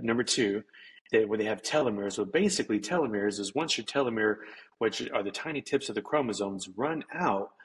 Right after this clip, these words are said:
you're basically, life is, is now at that point, you're, you're dead, you know, the, the, the, the soul is no longer, or the, the corpse is dead. So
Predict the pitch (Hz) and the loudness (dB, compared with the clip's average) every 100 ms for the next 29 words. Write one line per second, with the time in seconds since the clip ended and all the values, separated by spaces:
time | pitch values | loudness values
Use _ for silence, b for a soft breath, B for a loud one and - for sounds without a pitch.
0 | b b - 107 160 170 - 107 98 104 | b b -6 -2 0 0 -2 -4 -4 -2
1 | 127 147 107 92 - 104 95 123 113 104 | -2 0 -2 -6 -8 -8 -6 -2 0 0
2 | 104 - 113 110 - 101 104 98 - - | -2 0 0 0 -4 -4 -4 -10 -12 -10
3 | 107 - 101 92 90 101 98 95 92 - | -10 -2 -2 -4 -10 -14 -10 -10 -10 -8
4 | 101 98 98 - 107 104 - - 104 98 | -6 -4 -6 -4 -6 -4 0 0 0 -2
5 | 98 98 92 92 - 101 98 101 _ _ | -4 -4 -4 -12 -10 -10 -10 -16 _ _
6 | _ - 113 - 131 107 107 98 92 95 | _ -16 -10 0 0 0 -6 -8 -12 -12
7 | - B B B B B - 127 120 110 | -16 B B B B B -2 4 6 6
8 | 104 | 2